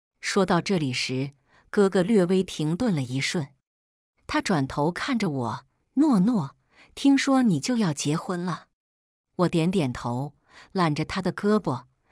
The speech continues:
跟小时候一样粘着他。“他还不知道你回来了，要是知道我找到了哥哥，肯定会为我高兴的。等过两天，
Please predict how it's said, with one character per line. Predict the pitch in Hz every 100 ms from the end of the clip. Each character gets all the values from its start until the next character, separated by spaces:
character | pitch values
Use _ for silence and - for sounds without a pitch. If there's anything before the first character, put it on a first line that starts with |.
| _ -
跟 | 190
小 | 196 - 127
时 | - 156
候 | - 165
一 | 143
样 | 185 180 139
粘 | 135 131
着 | 180 135 123
他。 | - 117 - _ _ _ _ _ _ _
“他 | -
还 | 185 170
不 | 185
知 | 170 170
道 | 175 143
你 | 139 123
回 | - 135
来 | 165 143
了， | 123 123 _ _ - - -
要 | 247
是 | 220 190
知 | - 208
道 | 196 147 -
我 | 202
找 | - 135
到 | 131 156
了 | 139
哥 | - 208
哥， | 202 156 - _ _ _ _
肯 | - 180 151
定 | 220 175
会 | - 165
为 | 175
我 | 127
高 | 117 202 220
兴 | 226 262 175
的。 | 127 - - _ _ _ _ _ _
等 | 190 165
过 | 214
两 | 175 139 120
天， | - 185 180